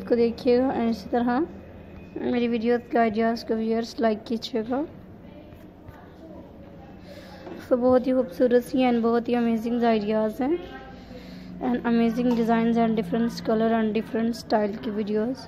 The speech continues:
viewers मैं आप लोगों के लिए लेकर आई हूँ। तो आप लोग पसंद कीजिएगा ऐसी video को and देखिएगा viewers ऐसी videos के ideas को, हम्म, and ऐसी video को पसंद कीजिएगा and ऐसी videos को देखिएगा and ऐसे ideas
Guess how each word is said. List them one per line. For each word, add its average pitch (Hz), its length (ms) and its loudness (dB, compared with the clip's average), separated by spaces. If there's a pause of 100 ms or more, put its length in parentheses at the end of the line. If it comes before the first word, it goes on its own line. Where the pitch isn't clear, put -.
(840)
viewers 240 300 6
मैं 254 120 6
आप 233 200 2
लोगों 233 120 4
के 240 100 0
लिए 226 120 4
लेकर 226 280 2
आई 233 140 2
हूँ। 233 260 2
तो 233 60 2
आप 220 220 2
लोग 226 160 -2
पसंद 226 360 0
कीजिएगा 214 400 0
ऐसी 220 240 -4
video 202 420 -2
को 277 160 -4 (1200)
and 233 140 2
देखिएगा 240 520 2
viewers 233 320 2
ऐसी 233 260 2
videos 220 460 -2
के 226 80 2
ideas 214 600 0
को, 277 60 0
हम्म, - 1300 -4
and 247 220 0
ऐसी 240 260 0
video 233 280 2
को 233 100 -4
पसंद 226 420 0
कीजिएगा 220 480 0 (1300)
and 247 120 0
ऐसी 247 260 0
videos 233 400 2
को 262 60 2
देखिएगा 240 580 2
and 220 180 2
ऐसे 220 200 -2
ideas 214 480 0